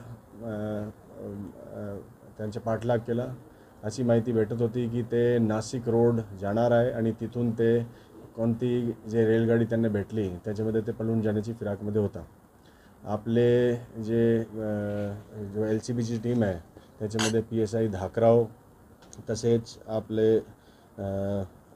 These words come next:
द-, विशाल दळवी, संदीप चव्हाण, रवींद्र कर्डिले, प्रशांत राठोड, जालिंदर माने, संभाजी कोतकर, अर्जुन बडे,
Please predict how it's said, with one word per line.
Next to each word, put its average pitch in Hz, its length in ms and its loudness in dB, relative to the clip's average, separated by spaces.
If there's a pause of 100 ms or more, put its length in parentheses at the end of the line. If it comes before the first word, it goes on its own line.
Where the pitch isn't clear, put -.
द-, 104 220 -6
विशाल 110 400 0
दळवी, 107 440 2
संदीप 104 380 -2
चव्हाण, 110 500 -2 (100)
रवींद्र 110 300 0
कर्डिले, 107 500 2
प्रशांत 107 480 -6
राठोड, 107 500 -4
जालिंदर 107 380 2
माने, 107 300 2 (420)
संभाजी 110 400 2
कोतकर, 110 400 -2 (160)
अर्जुन 104 300 -4
बडे, 104 220 2